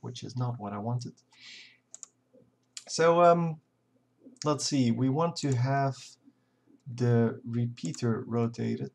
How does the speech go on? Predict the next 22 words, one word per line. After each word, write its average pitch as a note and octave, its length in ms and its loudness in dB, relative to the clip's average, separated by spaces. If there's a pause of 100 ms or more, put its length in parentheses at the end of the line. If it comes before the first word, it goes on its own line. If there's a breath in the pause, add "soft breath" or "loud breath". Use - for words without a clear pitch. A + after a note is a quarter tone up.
(120)
I A#2+ 60 -6
guess, C3+ 520 -8
or A2+ 100 -10
the, A2 120 -10 (240)
no, A2 160 -6
the A2 80 -6
transform A2 680 -8
could - 200 -20
be - 140 -16
rotated - 600 -14
as A2 140 -16
well A2+ 200 -8 (640 soft breath)
by B2+ 220 0
a B2+ 340 0
few C3 220 -2
degrees. C3 800 -2
I A#2+ 60 -6
don't B2 240 -2
know A#2+ 180 0
exactly B2 520 -6
how C3 180 -2
many, C#3+ 380 -2